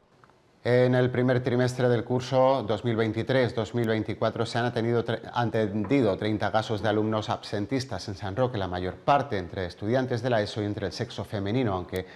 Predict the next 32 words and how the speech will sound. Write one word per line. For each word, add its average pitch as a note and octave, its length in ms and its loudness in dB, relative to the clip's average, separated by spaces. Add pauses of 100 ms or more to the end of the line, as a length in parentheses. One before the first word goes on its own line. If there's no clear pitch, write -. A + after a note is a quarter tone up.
(120)
se - 120 -6
han A2 60 0
dado G2+ 240 0
casos A#2+ 520 0
once B2 340 2
menos G#2+ 340 -2 (300)
que B2+ 180 2
en B2 80 2
el A2+ 140 2
anterior G2+ 420 0
trimestre. D#2+ 600 -10 (340)
Datos C3+ 440 2
que A2 100 -4
se A2+ 120 -4
desprenden A2+ 520 2
de G2 80 0
la G2 100 0
Comisión G2+ 400 -2
Técnica B2 420 -2
Municipal A#2+ 540 0
de A#2+ 180 2
Absentismo B2 720 -2
Escolar A2 360 0
celebrada G#2+ 560 2
el G2 80 -2
pasado B2+ 340 -2
miércoles A2 560 0
treinta F2 260 -8
y E2+ 40 -6
uno G2+ 160 -2
de C#3 60 0
enero G#2+ 340 2